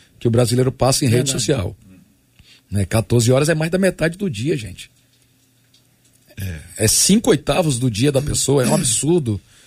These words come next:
Speaker 1: a pessoa passar quatorze horas ligada em rede social. Não digo aquela pessoa que tá fazendo um curso,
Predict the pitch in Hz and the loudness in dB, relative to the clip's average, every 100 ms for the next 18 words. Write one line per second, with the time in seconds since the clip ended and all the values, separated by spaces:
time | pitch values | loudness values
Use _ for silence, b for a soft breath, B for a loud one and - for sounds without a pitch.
0 | b _ 117 135 131 131 - 135 139 - | b _ -2 0 2 0 0 0 -2 -2
1 | 147 180 156 135 139 160 160 b b b | 0 0 0 0 0 -2 -6 b b b
2 | 117 151 131 135 143 135 139 135 139 - | -2 0 2 0 2 2 0 -2 -4 -2
3 | 107 87 - b b b b - 156 214 | -4 -4 -8 b b b b -2 2 2
4 | 147 185 175 165 151 135 160 156 180 165 | 2 2 2 2 0 -2 -4 -4 -4 -2
5 | 165 226 - 175 190 - 110 | -2 -2 0 2 2 0 -6